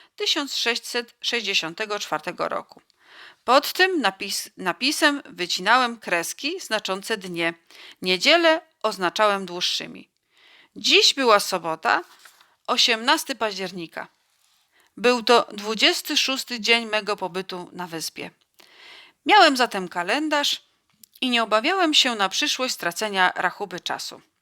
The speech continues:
Parę dni potem na odłamie skały tuż obok groty ujrzałem duży, płaski kamień z otworem w samym środku.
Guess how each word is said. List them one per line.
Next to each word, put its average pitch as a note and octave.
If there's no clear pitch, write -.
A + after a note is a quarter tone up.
Parę B3
dni F3+
potem D#4
na G3+
odłamie F#3+
skały F#3+
tuż B3+
obok F#3+
groty C4+
ujrzałem G#3
duży, E4
płaski A3
kamień D#3+
z G3
otworem B3+
w -
samym G#4+
środku. E3+